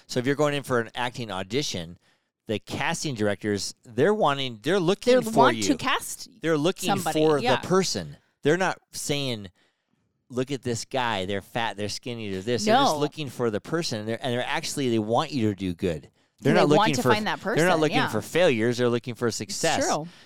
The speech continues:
Speaker 1: So you gotta realize they want you. So when you're public speaking, also, they want, people want you to succeed. They want to do this. They want to
Speaker 2: Mm-hmm.
Speaker 1: feel your emotions. So as soon as you start putting up the walls, like, "Are you judging me? You're looking at me," they're thinking that, and it looks funny, and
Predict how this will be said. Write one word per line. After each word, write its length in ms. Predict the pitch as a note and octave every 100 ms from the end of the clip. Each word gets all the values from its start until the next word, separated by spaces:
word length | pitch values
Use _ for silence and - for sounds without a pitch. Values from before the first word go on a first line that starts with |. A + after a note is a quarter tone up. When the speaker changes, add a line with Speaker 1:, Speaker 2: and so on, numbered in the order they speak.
| _
Speaker 1:
So 140 | -
you 80 | C3+
gotta 160 | D3 C3+
realize 400 | C#3 D#3 A#2 G2+
they 240 | G2+ C3+
want 420 | A2 G#2+ C#3+ C3
you. 520 | G#2 G#2 D3 B2+ C2+ - _ _ _ _ _ _
So 160 | - C3+
when 140 | C3+
you're 100 | D3+
public 340 | - D3+ C#3+ A#2+
speaking, 500 | - D#3 E3 - G2+
also, 420 | A2 C#3+ D3+ G2
they 160 | F#2 G#2+
want, 400 | F#2 G2+ B2+ - _ _ _
people 280 | D#3 D#3+ A#2+
want 320 | G2 A#2 -
you 120 | A2
to 100 | G2
succeed. 500 | F#2 - - - G#2+
They 120 | E2 F#2
want 420 | F#2 G2 G#2+ A#2 _ _ _ _ _
to 100 | -
do 160 | G2+ G2+
this. 160 | F#2
They 100 | -
want 240 | G2 G#2+ A2
to 60 |
Speaker 2:
Mm-hmm. 80 | G2
Speaker 1:
feel 220 | - A2
your 180 | G#2 F#2
emotions. 600 | F2+ F2+ F2 - E2 D#2+
So 300 | - F#2+ F2 - - _ _
as 100 | A2+ G#2+
soon 240 | - C#3
as 180 | C#3 A2+
you 80 | A#2
start 240 | - G#2+
putting 180 | - A#2+
up 80 | G#2
the 80 | G#2
walls, 380 | F#2 G#2 A2+ G2
like, 160 | F2+
"Are 40 | F2
you 140 | E2+
judging 300 | F2 G2+ G2+ G2
me? 60 |
You're 100 | F2+
looking 260 | F#2 G#2 A#2+
at 60 |
me," 120 | F2+ E2+
they're 200 | G2+ G#2+
thinking 460 | C#3 C3 - F#2+
that, 160 | F2 F2+
and 40 | F#2
it 100 | F#2
looks 240 | F#2 -
funny, 400 | - F#2 F#2 F#2
and 180 | E2+ D#2+